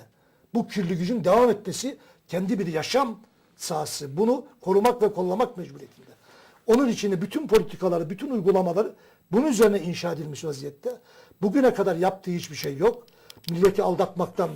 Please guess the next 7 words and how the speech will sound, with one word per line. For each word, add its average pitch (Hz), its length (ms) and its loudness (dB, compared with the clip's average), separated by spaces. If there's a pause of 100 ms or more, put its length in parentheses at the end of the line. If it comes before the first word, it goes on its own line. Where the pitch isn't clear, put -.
yalanı, 220 460 4 (340)
bunun, 233 360 0
e, 208 240 0
siyasi 208 520 0
iktidar 196 340 0
kadar 180 220 0
güzel 170 420 0